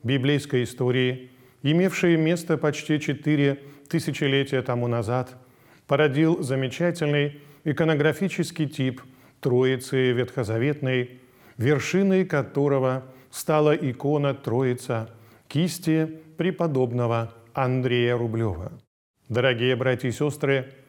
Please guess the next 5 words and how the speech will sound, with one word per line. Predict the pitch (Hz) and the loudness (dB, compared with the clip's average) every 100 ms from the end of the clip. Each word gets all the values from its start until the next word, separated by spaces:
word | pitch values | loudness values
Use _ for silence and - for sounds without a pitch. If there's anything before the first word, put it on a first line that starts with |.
| _ _ | _ _
сегодня | - 156 156 160 147 147 | -6 0 4 4 2 0
также | 156 151 135 147 143 - - - | 0 0 0 0 -2 -8 -20 -10
совершается | - 143 143 147 139 139 147 | 0 2 2 2 2 2 0
память | 143 135 127 131 - | -2 0 0 -4 -8
святых: | - 127 127 123 113 | -4 -4 -2 -4 -4